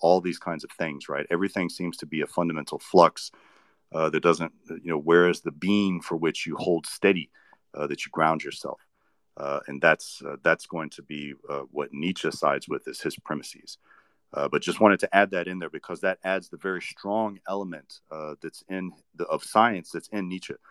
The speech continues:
Uh, most people fail to recognize the very, very powerful element of science that's very much alive in Nietzsche. Uh, I mean, he titles the book The Joy of Science, right? I mean, science was extremely important for him.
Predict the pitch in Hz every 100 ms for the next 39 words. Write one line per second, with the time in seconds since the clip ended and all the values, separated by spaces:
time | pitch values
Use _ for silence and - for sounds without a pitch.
0 | - _ _ 80 80 104 127 - 135 -
1 | 98 - 107 107 95 87 107 107 90 82
2 | 76 78 73 104 123 95 82 - - 131
3 | 147 - - 95 123 87 - - 98 110
4 | 82 - 71 - 139 131 113 - 80 95
5 | 104 76 76 107 - - _ _ _ _
6 | _ - 78 78 76 69 80 85 78 90
7 | - - 113 127 117 98 90 131 - 92
8 | 123 _ _ - - _ - 82 95 87
9 | 76 - 104 120 - 92 98 - - 151
10 | 170 120 101 131 156 135 92 82